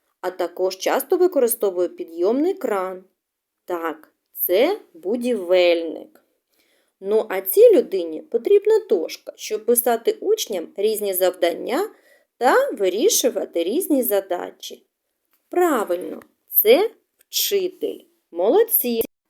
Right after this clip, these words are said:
А цій людині потрібен стретоскоп для того, щоб послухати, чи все на порядку з нашим диханням. Так, це лікар. Для того, щоб працювати, цій людині потрібні граблі,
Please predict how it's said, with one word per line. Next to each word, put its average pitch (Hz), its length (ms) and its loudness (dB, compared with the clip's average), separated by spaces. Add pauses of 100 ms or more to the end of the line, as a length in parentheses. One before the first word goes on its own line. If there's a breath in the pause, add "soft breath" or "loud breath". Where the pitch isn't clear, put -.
(120)
А 190 160 -4
цій 240 340 -2
людині 214 600 2
потрібен 185 600 -2
стретоскоп 254 920 -2
для 185 140 0
того, 190 260 -2
щоб - 260 -6
послухати, 196 920 -4
чи - 160 -6
все 208 320 -4
на 381 180 0
порядку 185 560 -2
з 175 60 -8
нашим 202 380 -4
диханням. 180 640 -6 (920)
Так, 185 520 -6 (280)
це 220 520 -2 (160)
лікар. 175 840 -8 (640 soft breath)
Для 190 100 0
того, 208 240 0
щоб 202 200 0
працювати, 233 640 0
цій - 180 -2
людині 208 360 0
потрібні 196 500 -4
граблі, 196 680 -2